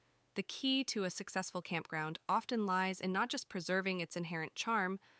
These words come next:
but also in adding unique experiences that set it apart. It's about balancing tranquility with adventure, solitude with camaraderie,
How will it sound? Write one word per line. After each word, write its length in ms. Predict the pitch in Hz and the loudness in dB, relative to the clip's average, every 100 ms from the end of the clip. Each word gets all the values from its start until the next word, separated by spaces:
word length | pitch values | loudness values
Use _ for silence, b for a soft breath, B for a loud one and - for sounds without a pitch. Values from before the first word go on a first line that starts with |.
| b b | b b
but 100 | 202 | 6
also 260 | 208 - 233 | 6 6 4
in 80 | |
adding 340 | 220 196 190 190 | 4 2 2 2
unique 300 | 185 196 - | 4 2 0
experiences 840 | - - 220 220 180 160 156 165 | -8 -4 0 2 2 0 -4 -4
that 180 | - 165 | -4 -2
set 180 | - 175 | 0 0
it 100 | 175 | -2
apart. 460 | 175 165 151 - - _ _ _ _ | -2 -2 -2 -6 -20 _ _ _ _
It's 160 | 202 220 | -2 6
about 240 | 208 - | 6 8
balancing 440 | 196 214 220 240 | 6 6 4 0
tranquility 640 | 233 226 214 214 214 214 214 | 0 0 0 0 0 0 0
with 160 | 180 | -2
adventure, 580 | 170 156 170 175 175 165 - _ _ | -4 0 0 2 -2 -4 -10 _ _
solitude 580 | - 190 208 208 226 196 | 8 8 10 6 0 0
with 160 | 175 | -4
camaraderie, 680 | - 170 170 185 208 214 220 | -2 0 6 6 6 0 -2